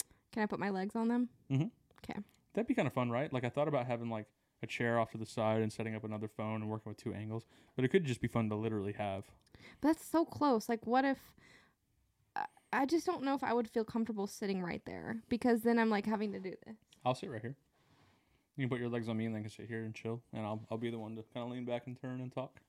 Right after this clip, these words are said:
Speaker 2: That could be fun.
Speaker 1: We'll see. We'll figure it out.
Speaker 2: Yeah, okay. And then, uh, the second reply was Justin, your brother,
Speaker 1: Mm-hmm.
Speaker 2: and it's a picture that I assume he took at work,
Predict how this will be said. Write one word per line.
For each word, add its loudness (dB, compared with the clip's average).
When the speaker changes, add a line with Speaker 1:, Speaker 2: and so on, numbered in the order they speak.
Speaker 2:
That 0
could 0
be 2
fun. -2
Speaker 1:
We'll 4
see. -4
We'll 2
figure 0
it -8
out. -8
Speaker 2:
Yeah, 0
okay. 0
And 0
then, 0
uh, 2
the 0
second -2
reply 2
was -2
Justin, -2
your -4
brother, -2
Speaker 1:
Mm-hmm. 2
Speaker 2:
and 2
it's 2
a 0
picture -2
that -4
I -2
assume 2
he 2
took 0
at 0
work, 2